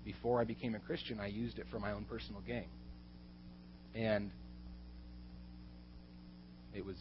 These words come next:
it was very easy to do that. Music is one of those things that you can, people are really drawn to music. And God will use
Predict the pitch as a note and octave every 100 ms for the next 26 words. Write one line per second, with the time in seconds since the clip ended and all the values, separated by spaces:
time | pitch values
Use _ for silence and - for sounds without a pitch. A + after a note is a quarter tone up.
0 | - F#2+ F#2 G#2+ G#2 G#2 G#2 G2+ F2+ -
1 | F2+ F2 E2 - G2 G2+ A2+ G2+ G#2 G2
2 | F#2+ A2 G#2 G2+ G2 F#2 G2 F#2 F#2 F2
3 | - - - - - - - - - -
4 | - - - - C3 C3 B2+ A#2+ A2+ A2
5 | A2+ G#2 G#2 G2+ F2+ F2 - - F#2 F2
6 | F2 - - - - - - - - -
7 | - - - - - G#2+ A2 A2 - -
8 | - - - - - - - - - C3
9 | C#3+ B2+ G#2+ A2+ C3 D#3+ B2+ A2+